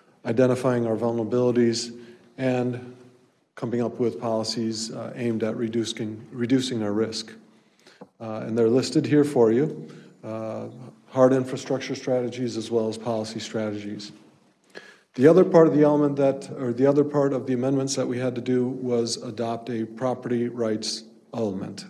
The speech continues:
uh, adding a chapter specifically about, uh, ensuring that your land use decisions and all decisions are made, uh, with respect for property rights and people's rights to participate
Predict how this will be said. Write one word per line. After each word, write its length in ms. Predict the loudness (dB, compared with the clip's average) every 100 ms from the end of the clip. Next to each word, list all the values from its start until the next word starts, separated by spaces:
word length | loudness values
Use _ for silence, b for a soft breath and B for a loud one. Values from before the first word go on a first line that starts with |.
| -16
uh, 200 | -16 -10
adding 300 | -6 -2 -2
a 60 | -2
chapter 600 | -4 0 0 0 -2 -2
specifically 720 | -4 -10 -8 -10 -10 -8 -6
about, 400 | -6 -6 -6 -8 B B B -18
uh, 140 | -14 -10
ensuring 500 | -8 -2 0 0 0
that 160 | -2
your 200 | 0 2
land 260 | 2 0 0
use 160 | -4
decisions 560 | -6 -8 -4 -4 -4 -6
and 200 | -6 -2
all 180 | 2 2
decisions 680 | 0 -4 -6 -6 -10 -12 -14 B B B
are 200 | -2 -2
made, 480 | 0 2 0 -2 -12 B B
uh, 240 | -14 -10 -2
with 260 | 0 0
respect 380 | -2 -2 -4 -4
for 100 | -6
property 440 | -4 -4 -4 -4
rights 460 | -4 -4 -6 -10 -12 _ -12
and 360 | -8 -8 -8 -14 -20 -12
people's 320 | -8 -6 -4
rights 220 | -4 -4
to 100 | -12
participate 640 | -12 -12 -10 -14 -8 -8